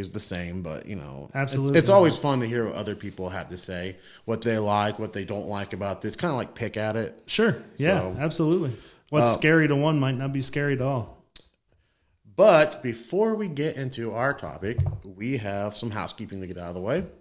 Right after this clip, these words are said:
Speaker 2: Clean it up.
Speaker 1: And first, we will start with, let's start with, 'cause I'm excited about this, our beer.
Speaker 2: Sounds good.
Speaker 1: And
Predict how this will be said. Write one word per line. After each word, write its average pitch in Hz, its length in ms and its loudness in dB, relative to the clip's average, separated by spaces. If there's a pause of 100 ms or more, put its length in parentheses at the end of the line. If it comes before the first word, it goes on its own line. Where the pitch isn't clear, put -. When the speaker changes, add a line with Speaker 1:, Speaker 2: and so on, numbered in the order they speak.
(300)
Speaker 2:
Clean 135 300 2
it 147 100 2
up. 180 480 0
Speaker 1:
And 107 880 -2 (220)
first, 139 500 -4
we 127 160 -2
will 110 300 -4
start 139 1080 0
with, 107 460 -2
let's 240 360 -2
start 220 280 0
with, - 380 -2 (340)
'cause - 160 -10
I'm 123 220 -4
excited 78 340 -8
about 71 240 -14
this, - 360 -10 (420)
our 101 160 -4
beer. 82 580 -8 (180)
Speaker 2:
Sounds 123 380 -6
good. 170 320 -6
Speaker 1:
And 123 280 -4